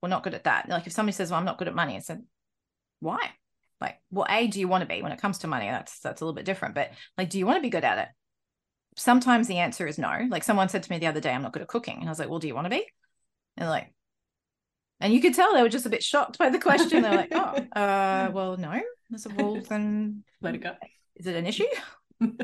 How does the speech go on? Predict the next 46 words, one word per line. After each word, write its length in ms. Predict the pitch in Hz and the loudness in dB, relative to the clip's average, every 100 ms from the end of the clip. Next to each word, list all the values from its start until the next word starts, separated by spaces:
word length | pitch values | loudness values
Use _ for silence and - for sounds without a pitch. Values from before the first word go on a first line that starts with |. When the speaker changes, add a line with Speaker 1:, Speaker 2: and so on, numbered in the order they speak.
| - - - | -10 -16 -6
Speaker 1:
If 120 | 254 | 0
you 80 | 277 | 4
wanna 160 | 311 | 4
be 80 | 349 | 6
good 120 | 247 | 4
at 80 | 220 | 4
cooking, 280 | - 349 226 | 2 2 0
there's, 240 | 185 190 175 | -2 -4 -6
there's 340 | 170 214 180 | 0 0 2
ways 300 | 190 294 269 | 2 2 2
you 80 | 185 | 0
can 140 | 196 | -4
fix 180 | 311 - | -4 -2
that 140 | - | -2
problem. 360 | 214 262 - - - - - _ | 2 2 0 -6 -16 -20 -20 _
Speaker 2:
Absolutely. 520 | 180 175 151 143 208 | -4 -4 -2 2 2
Speaker 1:
So 60 | 139 | 2
it's, 340 | 170 - - _ - | -4 -10 -14 _ -8
it's 220 | 208 - | -6 2
that 220 | 254 214 | 2 2
kind 240 | - 220 208 | 2 2 2
of 80 | - | -2
thing 260 | 196 190 | -4 -4
too, 260 | - 214 196 | -2 -2 0
where 140 | 175 | 0
we 80 | 175 | 0
just 180 | 196 202 | -2 -2
need 260 | 208 185 | -2 -2
to, 340 | - 190 175 156 | -2 0 0 0
to 120 | 175 | -4
have 280 | 185 190 170 _ _ _ _ | 0 0 -2 _ _ _ _
and 100 | 208 | 2
that's 240 | 208 - - | 2 2 2
why 460 | 190 180 175 170 | 4 4 4 2
somebody 260 | 175 196 190 | 0 -4 0
like 140 | 175 | 0
me 140 | 180 220 | 0 -2
comes 260 | 233 196 | -2 -4
in, 120 | 165 156 | -4 -4
because 220 | 156 175 | -6 -4
I 80 | 170 | -4
create 460 | - 202 202 190 | -2 0 0 2
that 260 | 180 165 - | 2 2 -2
kind 200 | - 180 | -4 -4
of 160 | 160 - | -4 -2
break 420 | 180 180 240 | 2 2 0